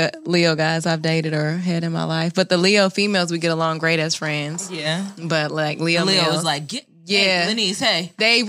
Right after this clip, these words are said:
Speaker 1: require a lot of attention.
Speaker 2: Trying to grab you up.
Speaker 1: Right.
Speaker 2: Uh, what about friends? What is your least favorite sign as far as friendships?
Speaker 1: Hmm.
Speaker 2: Or the one that you had the worst experience with?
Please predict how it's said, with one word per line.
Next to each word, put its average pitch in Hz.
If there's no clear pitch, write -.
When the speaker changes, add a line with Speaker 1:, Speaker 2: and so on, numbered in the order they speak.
Speaker 1:
require 233
a -
lot 202
of 202
attention. 196
Speaker 2:
Trying 175
to 165
grab 170
you 180
up. 165
Speaker 1:
Right. 165
Speaker 2:
Uh, 208
what 233
about 233
friends? 214
What 202
is 202
your 190
least 190
favorite 180
sign 170
as 180
far 170
as 170
friendships? 175
Speaker 1:
Hmm. 208
Speaker 2:
Or 190
the 185
one 175
that -
you 196
had 165
the 160
worst 156
experience 151
with? 98